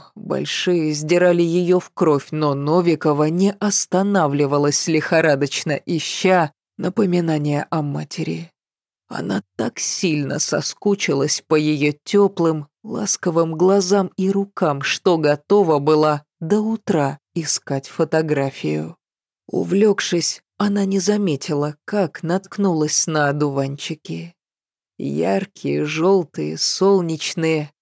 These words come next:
они немного прояснили сознание, и Новикова выдохнула. Надо было всё же найти Никиту и задать ему вопросы, а не вестись на провокацию Нины.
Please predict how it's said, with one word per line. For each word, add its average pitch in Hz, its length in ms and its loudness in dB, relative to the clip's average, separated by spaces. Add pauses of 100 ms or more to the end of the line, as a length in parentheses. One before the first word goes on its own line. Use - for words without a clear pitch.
(180)
они 214 300 -4
немного 185 500 0
прояснили 180 720 0
сознание, 156 920 0 (180)
и 202 160 -2
Новикова 160 760 -2
выдохнула. 143 960 -2 (440)
Надо 165 380 -2
было 160 280 2
всё - 260 0
же 151 160 -2
найти 160 420 -2
Никиту 147 680 0 (120)
и 196 160 0
задать 160 520 2
ему 175 340 2
вопросы, 160 800 0
а 208 140 0
не 196 160 0
вестись 185 600 -2
на 143 120 0
провокацию 151 960 0
Нины. 143 560 -6